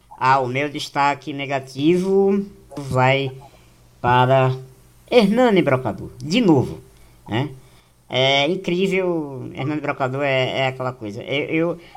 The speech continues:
eu chamei ele no, no jogo contra o Fluminense, eu botei que ele é o atacante cemitério.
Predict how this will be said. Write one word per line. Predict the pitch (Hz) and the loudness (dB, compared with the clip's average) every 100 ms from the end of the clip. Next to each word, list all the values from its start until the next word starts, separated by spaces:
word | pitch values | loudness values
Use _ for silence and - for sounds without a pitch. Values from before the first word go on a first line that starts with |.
| - 151 | -6 -2
eu | |
chamei | 165 180 185 | 0 0 0
ele | 185 | 0
no, | 175 156 | -2 -2
no | 135 147 | -2 0
jogo | 156 | -2
contra | 147 | -4
o | 131 | -6
Fluminense, | 151 139 143 165 | -4 -4 -4 -4
eu | 147 | -6
botei | 143 135 139 | -8 -8 -10
que | 135 | -8
ele | 143 | -4
é | 143 | 0
o | |
atacante | 143 139 131 143 135 | 0 -2 -8 -10 -10
cemitério. | - 160 131 117 101 92 | -4 -4 -4 -6 -6 -8